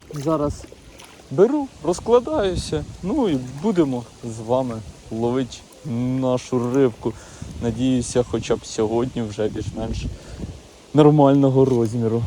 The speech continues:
Так, друзі, ну що ж, ось і прийшов час робити наш перший закид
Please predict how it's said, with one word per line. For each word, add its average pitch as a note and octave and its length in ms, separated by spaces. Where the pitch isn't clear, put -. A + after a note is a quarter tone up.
Так, C3 280
друзі, G#2 320
ну D#3+ 120
що A2 280
ж, - 60
ось G3 280
і E3 40
прийшов D3+ 800
час F3 600
робити D#3+ 600
наш E3+ 280
перший E3 300
закид D#3 300